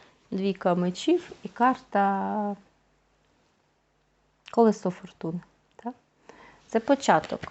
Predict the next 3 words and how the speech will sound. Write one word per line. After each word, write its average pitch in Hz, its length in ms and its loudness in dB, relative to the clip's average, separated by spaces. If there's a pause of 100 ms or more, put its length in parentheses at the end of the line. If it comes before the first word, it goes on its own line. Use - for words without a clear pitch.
(280)
Колесо 294 500 8
запущено. 185 720 2 (720)
Мгм. 254 340 0